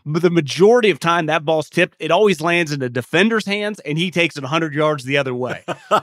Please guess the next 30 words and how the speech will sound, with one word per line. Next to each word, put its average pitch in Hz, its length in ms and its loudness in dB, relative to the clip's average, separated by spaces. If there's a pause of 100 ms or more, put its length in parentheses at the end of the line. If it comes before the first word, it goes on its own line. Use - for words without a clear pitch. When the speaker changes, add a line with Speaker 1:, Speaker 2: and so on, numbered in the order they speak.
(140)
Speaker 1:
So 170 200 2
Speaker 2:
know. 147 380 -2
Speaker 1:
I, 220 120 2
I, 196 160 -4
I'll 226 120 0
give 269 120 0
the 240 60 -2
Packers 208 380 0
credit 180 260 0
on 156 120 -2
this 147 200 -6
one, 117 180 -6
though. 101 280 -10
And 151 160 0
we've 147 160 2
seen 220 320 0
teams 190 380 2
be 170 180 4
in 160 120 2
position 160 540 -2 (420)
where 160 200 0
they 139 460 0 (140)
pick 190 120 0
up - 140 -2
the 175 60 -8
fifth-year 156 360 -2
option 165 460 0
when 156 120 -2
they 131 100 -6
shouldn't, 165 520 0